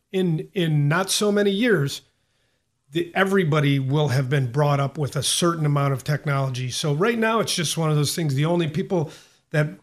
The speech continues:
like Doctor Sam said, "We're not gonna go force you to get a computer and go force you to do this. You need to do this, you need to do this." It's not like that. But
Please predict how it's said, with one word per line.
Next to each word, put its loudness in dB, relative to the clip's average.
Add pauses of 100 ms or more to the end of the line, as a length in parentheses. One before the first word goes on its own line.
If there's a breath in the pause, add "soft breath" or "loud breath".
(240)
like 0
Doctor -2
Sam -2
said, -6
"We're -6
not -4
gonna -6
go -6
force -2
you -6
to -4
get -2
a -2
computer -2
and -2
go -2
force -6
you -2
to 0
do 0
this. -2
You -2
need 0
to -4
do -2
this, 0
you -2
need 0
to -2
do -2
this." -2 (240 soft breath)
It's -20
not 2
like 0
that. -2 (380)
But 0